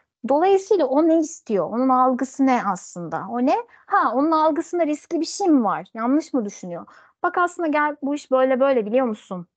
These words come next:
Burada şöyle şöyle bir şey var. Bak aslında şöyle şöyle örnekler var gibi. Bir de ben farkında olmadan şunu yapmaya başladım. Sektörü takip etmeye başladım.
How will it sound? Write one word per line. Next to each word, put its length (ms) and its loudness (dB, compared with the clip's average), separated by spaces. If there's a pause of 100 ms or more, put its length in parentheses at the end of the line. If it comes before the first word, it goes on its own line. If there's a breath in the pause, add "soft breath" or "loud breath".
(120)
Burada 220 -2
şöyle 220 -4
şöyle 260 -4
bir 60 -12
şey 160 -2
var. 200 0
Bak 160 -4
aslında 260 -2
şöyle 320 -4
şöyle 260 -8
örnekler 520 -4
var 200 -4
gibi. 320 -14 (600)
Bir 60 -6
de 40 2 (100)
ben 140 0
farkında 520 -2
olmadan 300 -2
şunu 240 -2
yapmaya 380 -4
başladım. 420 -8 (200)
Sektörü 480 -4
takip 340 -4
etmeye 320 -8
başladım. 460 -12